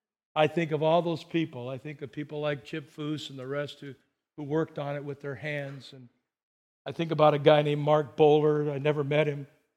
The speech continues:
He provided the transmission and the, and the shifter and the shift knob. He said, "I prayed over that knob 'cause I'm a Christian man, and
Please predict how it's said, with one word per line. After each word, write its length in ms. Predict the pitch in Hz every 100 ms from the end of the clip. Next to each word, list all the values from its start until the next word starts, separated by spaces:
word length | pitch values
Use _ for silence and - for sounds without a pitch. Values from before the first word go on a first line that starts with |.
| _ -
He 80 | 160
provided 400 | 151 143 151 139
the 60 |
transmission 880 | 127 160 151 - 160 143 - 151 147
and 120 | 135
the, 140 | 131 120 _ _
and 100 | 139
the 60 | 139
shifter 540 | - - 175 - 135
and 140 | 131 131 _ _ _ -
the 80 | 139
shift 400 | - 190 - 196
knob. 380 | 170 147 147
He 140 | 131 147
said, 200 | - 151
"I 120 | 151
prayed 280 | - 180 175
over 220 | 160 147
that 180 | 139 139
knob 480 | 135 139 135 135 _
'cause 160 | - 135
I'm 140 | 139
a 20 |
Christian 420 | 127 - 139 156 139
man, 340 | 143 139
and 60 | 139